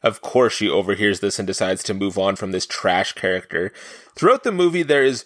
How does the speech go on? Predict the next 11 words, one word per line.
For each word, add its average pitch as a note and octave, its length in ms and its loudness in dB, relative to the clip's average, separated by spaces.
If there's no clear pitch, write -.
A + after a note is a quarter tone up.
no, A2+ 500 2
and A#2 120 -2
I B2+ 120 2
mean C3 260 -4
no, A2 480 2
sexual A2+ 420 -2
chemistry G#2+ 440 -6
between G2 400 -6
Bill G2 180 -2
and F#2+ 140 -6
Joe, F#2 320 -2